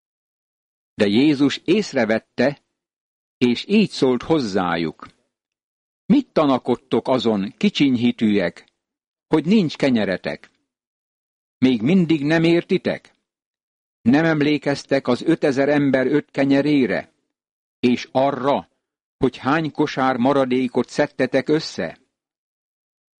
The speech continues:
A négyezer ember hét kenyerére sem emlékeztek, és arra sem, hogy hány kosár maradékot szedtetek össze? Miért nem értitek meg,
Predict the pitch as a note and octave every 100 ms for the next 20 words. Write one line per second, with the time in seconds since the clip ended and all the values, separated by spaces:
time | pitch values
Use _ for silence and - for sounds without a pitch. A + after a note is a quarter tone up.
0 | _ _ _ A#2+ F#3+ A#3 F3+ C#3 C#3+ D#3
1 | D#3 C3+ B2+ A#2 D#3 E3 - D#3 C#3+ C#3
2 | C#3 C3+ - C3 C3+ C#3 C3+ C3+ C#3 C3
3 | - F2 - - - A#2 - - C#3 C3+
4 | D#3 - G#2 F2+ D#2 _ _ _ _ _
5 | _ _ _ A#2+ - C3+ E3+ D#3 - D3+
6 | C#3+ C3 B2 C#3+ C#3+ C3 C3 B2 B2+ -
7 | C#3+ - C#3 C3 C3 F3 D#3 - F#2 D2
8 | _ _ _ _ _ _ _ _ _ _
9 | _ _ _ F#3 C#4 F3+ C#3 C3+ B2+ B2
10 | C3 - A2+ A#2 A2 G#2+ G2+ D#2+